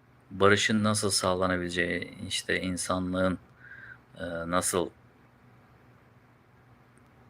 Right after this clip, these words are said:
e, nefreti ve şey yok edebileceğini, kin duygusunu. Bunu çok iyi yansıtabiliyor.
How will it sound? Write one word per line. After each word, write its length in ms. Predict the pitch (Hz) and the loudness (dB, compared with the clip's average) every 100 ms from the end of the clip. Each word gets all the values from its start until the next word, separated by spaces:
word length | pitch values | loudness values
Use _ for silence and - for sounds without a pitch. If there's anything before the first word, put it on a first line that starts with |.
| _ _ - | _ _ -10
e, 60 | 90 85 80 80 82 82 - - - - - - - - - | -6 -4 -6 -8 -12 -14 -16 -20 -20 -20 -20 -20 -20 -20 -6
nefreti 600 | 90 - 90 82 - 82 - - | -6 -4 -4 -4 -2 -4 -4 -2
ve 240 | 80 67 - - - - _ _ - - - - | 0 0 -4 -20 -20 -20 _ _ -20 -20 -20 -16
şey 300 | - 85 85 | -6 -2 -2
yok 160 | 82 87 | 0 0
edebileceğini, 600 | 82 80 80 76 73 82 - - - - - - - - - - - - | 0 0 -2 -4 -4 -10 -16 -20 -20 -20 -20 -20 -20 -20 -20 -20 -16 -6
kin 280 | - 85 - - - - - | -4 -4 -6 -20 -20 -20 -16
duygusunu. 640 | 87 62 - - - - - - - - - - - - - - - | -12 -10 -10 -10 -10 -12 -16 -20 -20 -20 -20 -20 -20 -20 -20 -20 -8
Bunu 160 | 98 104 | -2 0
çok 260 | 110 104 | 0 0
iyi 100 | 101 | 2
yansıtabiliyor. 680 | 90 87 - - - 80 - | 4 4 2 -2 -2 -4 -6